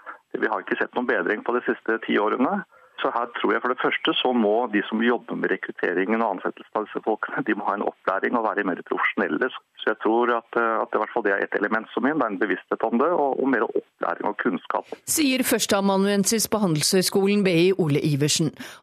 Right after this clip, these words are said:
Speaker 2: Han har nettopp skrevet bok om bedre rekrutteringsprosesser, og er også konsulent i rekrutteringsselskapet Assessit. For det er ikke bare i Telenor en kvier seg for kvinnelige toppledere. Førtifire ganger av førtifire mulige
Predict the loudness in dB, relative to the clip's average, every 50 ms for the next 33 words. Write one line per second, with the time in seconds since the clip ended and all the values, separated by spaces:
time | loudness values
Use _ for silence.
0 | 0 2 2 4 4 2 2 0 0 -4 -4 -2 0 0 2 2 2 0 2 2
1 | 4 4 4 2 0 0 2 2 4 4 4 4 4 4 4 4 4 4 4 2
2 | 0 0 -2 0 2 2 2 4 2 2 0 -2 -2 -2 -2 0 2 2 2 2
3 | 2 2 0 0 2 2 2 2 2 2 2 2 2 2 4 4 4 4 4 4
4 | 4 4 4 4 4 4 4 2 2 2 4 2 2 2 0 0 2 2 2 2
5 | 2 2 2 2 0 0 0 0 0 0 2 4 2 2 2 2 0 0 2 2
6 | 0 0 0 -2 -4 -6 -8 -16 -20 _ _ _ _ _ _ _ _ _ _ _
7 | _ _ -2 0 2 2 4 2 4 4 4 2 2 2 2 2 2 4 4 4
8 | 4 2 4 2 2 2 4 4 4 6 6 6 4 4 2 2 2 0 2 2
9 | 2 2 4 4 2 2 2 2 2 2 2 2 0 0 2 2 2 2 2 2
10 | 2 2 0 0 0 0 0 -2 0 -2 -2 -2 -2 -4 -6 -8 -10 -12 -18 _
11 | _ _ -20 -20 -20 -16 -4 -2 -2 0 2 0 2 2 2 4 4 4 4 4
12 | 4 4 4 4 4 4 2 2 4 2 2 2 2 0 2 2 2 4 4 2
13 | 4 4 4 4 4 4 4 4 4 4 4 2